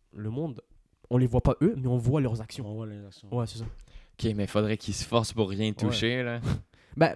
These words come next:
Speaker 3: Genre H vingt-quatre, là.
Speaker 1: peut-être qu'ils peuvent agir dans la quatrième dimension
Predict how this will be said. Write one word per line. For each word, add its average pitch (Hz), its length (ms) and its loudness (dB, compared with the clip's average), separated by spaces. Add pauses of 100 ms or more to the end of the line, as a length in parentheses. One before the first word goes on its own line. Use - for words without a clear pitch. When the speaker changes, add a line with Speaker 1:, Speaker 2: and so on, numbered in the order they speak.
Speaker 3:
Genre 95 160 0
H 98 120 4
vingt-quatre, 104 500 -4
là. 117 100 -4
Speaker 1:
peut-être - 180 6
qu'ils 160 120 -4
peuvent 160 240 4
agir 151 260 -4
dans 131 120 -4
la 127 100 -4
quatrième 127 300 -6
dimension 127 440 -4